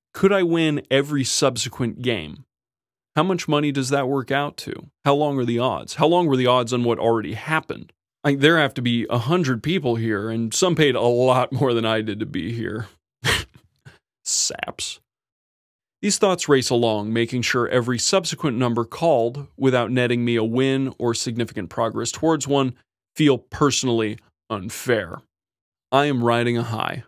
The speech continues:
It is equal parts adrenaline, imagination, and shame. Grandma wins the coverall game, the special final game of the night worth a thousand dollars.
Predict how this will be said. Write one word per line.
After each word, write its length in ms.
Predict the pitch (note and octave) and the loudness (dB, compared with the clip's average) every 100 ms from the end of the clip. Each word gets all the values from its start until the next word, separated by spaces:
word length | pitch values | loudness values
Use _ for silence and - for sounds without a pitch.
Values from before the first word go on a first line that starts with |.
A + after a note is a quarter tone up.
| _ _ _ _ - | _ _ _ _ -6
It 120 | B2 | -2
is 120 | A#2 | -2
equal 300 | - C3+ C3 | -2 -2 0
parts 260 | A2+ B2+ A#2 | 2 2 0
adrenaline, 640 | B2 B2+ B2+ C3 B2+ B2 - _ - | -2 0 2 2 0 -2 -8 _ -2
imagination, 880 | C3+ C3 B2 D#3+ E3 - B2+ A#2 - _ _ - | 2 2 2 2 2 2 0 -2 -4 _ _ -4
and 180 | B2+ A#2 | -2 0
shame. 460 | - A2 C#2 - - _ _ _ _ _ _ _ _ _ _ - | 0 0 -2 -6 -14 _ _ _ _ _ _ _ _ _ _ 2
Grandma 300 | D#3+ G3+ B2 | 2 4 2
wins 260 | A#2 A#2 A2 | 0 -2 -4
the 80 | |
coverall 480 | A#2 D#3 C3+ G2 B1+ | 0 0 2 -2 -4
game, 320 | A2 - - - _ _ _ _ - | -8 -10 -12 -16 _ _ _ _ -2
the 80 | |
special 360 | B2+ D3+ C#3 C3 | 2 4 4 0
final 360 | - C#3+ C3+ B2 | 2 2 4 2
game 220 | B2 A#2 | 2 2
of 60 | |
the 60 | A#2 | 2
night 340 | B2 C3+ B2 | 2 2 0
worth 180 | A#2 A#2 | -2 -2
a 60 | A2+ | -4
thousand 640 | - B2+ A#2 A#2 A2 A2 | -4 0 2 0 -2 -2
dollars. 580 | A2+ A#2 A2+ G2+ A2 - | 2 2 0 -4 -8 -14